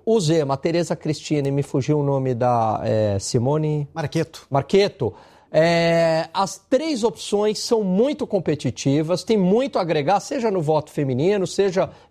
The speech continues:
Speaker 1: pelo relacionamento com o agronegócio, ou seja, pela capacidade de decidir em Minas Gerais. Eu confesso que eu também teria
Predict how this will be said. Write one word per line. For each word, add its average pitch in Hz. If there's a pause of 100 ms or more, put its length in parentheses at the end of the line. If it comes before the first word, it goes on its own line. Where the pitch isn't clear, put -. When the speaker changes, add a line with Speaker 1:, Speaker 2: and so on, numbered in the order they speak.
Speaker 1:
pelo 165
relacionamento 139
com 131
o 131
agronegócio, 165 (220)
ou 185
seja, 160 (220)
pela 165
capacidade 151
de 139
decidir 143 (200)
em 147
Minas 143
Gerais. 127 (240)
Eu 180
confesso 175
que -
eu 170
também 165
teria 156